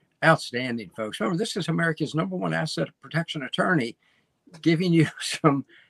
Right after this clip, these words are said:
absolutely incredible advice, and he's there on the spot. You are there. So thank you for joining us. Thank you for joining us. Uh, and we'll be back again, uh, next Thursday with, uh, Joel Nagel's, uh,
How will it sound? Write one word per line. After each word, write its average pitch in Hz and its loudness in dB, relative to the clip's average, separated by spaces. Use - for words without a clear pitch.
absolutely 160 2
incredible 165 0
advice, 160 2
and 185 4
he's 175 2
there 233 8
on 208 2
the 196 -2
spot. 196 0
You 233 6
are 220 8
there. 202 0
So 139 0
thank 170 -2
you 160 -12
for 131 -16
joining 120 -8
us. - -14
Thank 147 -2
you 160 -2
for 143 -4
joining 160 0
us. - -2
Uh, 123 2
and 143 2
we'll 156 0
be 160 2
back 156 2
again, 156 2
uh, 160 2
next 185 0
Thursday 170 0
with, 143 -2
uh, 160 4
Joel 156 2
Nagel's, 170 -2
uh, 160 2